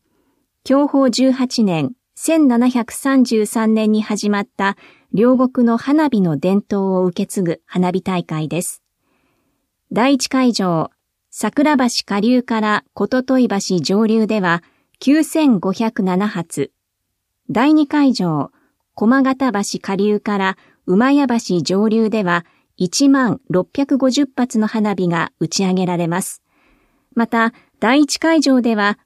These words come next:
花火業者による花火コンクールも開催されます。小雨の場合も行います。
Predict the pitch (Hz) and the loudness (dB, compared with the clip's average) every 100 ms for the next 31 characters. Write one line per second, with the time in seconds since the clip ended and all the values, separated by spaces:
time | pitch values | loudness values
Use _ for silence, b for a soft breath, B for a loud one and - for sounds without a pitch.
0 | _ - 196 277 294 285 302 302 285 233 | _ -4 0 2 2 2 2 0 0 0
1 | 220 208 208 208 - _ - 180 247 285 | 2 2 2 2 0 _ -2 0 2 0
2 | - 285 269 285 269 226 208 202 196 180 | 2 2 2 2 2 2 0 -2 -2 -4
3 | - 180 175 175 170 175 202 - _ _ | -2 -4 -4 -4 -2 -2 -4 -10 _ _
4 | _ _ _ _ _ _ - 214 277 294 | _ _ _ _ _ _ -6 -2 2 4
5 | 285 277 269 254 240 240 254 240 240 233 | 4 2 2 2 2 0 0 0 0 0
6 | 254 - | -2 -6